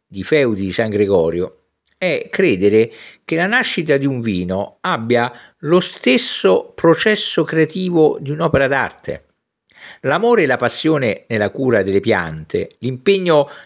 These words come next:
nella raccolta dell'uva e la pazienza nell'attesa che il vino sia maturo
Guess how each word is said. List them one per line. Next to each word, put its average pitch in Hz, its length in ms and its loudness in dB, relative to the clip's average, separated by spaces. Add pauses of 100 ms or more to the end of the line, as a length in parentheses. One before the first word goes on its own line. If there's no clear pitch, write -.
nella 151 200 0
raccolta - 480 0
dell'uva 151 680 2
e 131 120 2
la 131 120 2
pazienza 143 720 -2
nell'attesa 101 720 2
che 92 100 -6
il 90 100 -6
vino 131 300 0
sia 120 160 0
maturo 101 580 0